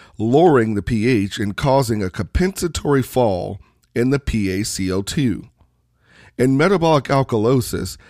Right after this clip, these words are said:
there's an excess of base that increases the bicarbonate and is the primary abnormality, increasing the P H and causing a compensatory rise in the P A C O two. Next,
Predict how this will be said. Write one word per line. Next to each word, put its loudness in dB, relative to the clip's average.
there's 4
an -2
excess -2
of -6
base -10
that 0
increases -2
the -4
bicarbonate -8
and 0
is 2
the 2
primary 2
abnormality, -4
increasing -2
the -8
P -6
H -12
and -6
causing 0
a 0
compensatory -2
rise -2
in -2
the -2
P -4
A -10
C -8
O -12
two. -12
Next, -4